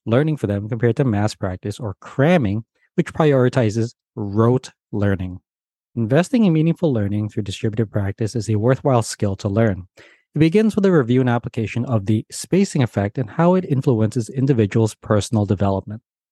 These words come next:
The spacing effect is the cognitive phenomenon that is emphasized in distributed practice. The spacing effect takes advantage of the shorter, uninterrupted study sessions, which leads to more meaningful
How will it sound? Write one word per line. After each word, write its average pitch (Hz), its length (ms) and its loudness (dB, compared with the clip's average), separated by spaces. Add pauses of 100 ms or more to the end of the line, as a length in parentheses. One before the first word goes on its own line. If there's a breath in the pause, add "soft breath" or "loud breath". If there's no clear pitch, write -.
The 127 100 -2
spacing 214 480 0
effect 101 400 -2
is 101 80 -8
the 113 100 -6
cognitive 175 440 2
phenomenon 101 520 0
that 107 140 2
is 107 140 0
emphasized 113 540 0
in 131 60 0
distributed 98 380 -2
practice. 104 580 -4 (200)
The 131 80 0
spacing 131 340 0
effect 127 300 0
takes - 240 0
advantage 110 440 0
of 127 200 -8
the 104 100 -2
shorter, 139 500 2 (120)
uninterrupted 151 680 0
study 110 300 -2
sessions, 101 560 -6 (400 soft breath)
which 131 160 0
leads 160 260 0
to 143 100 2
more 123 220 4
meaningful 123 680 0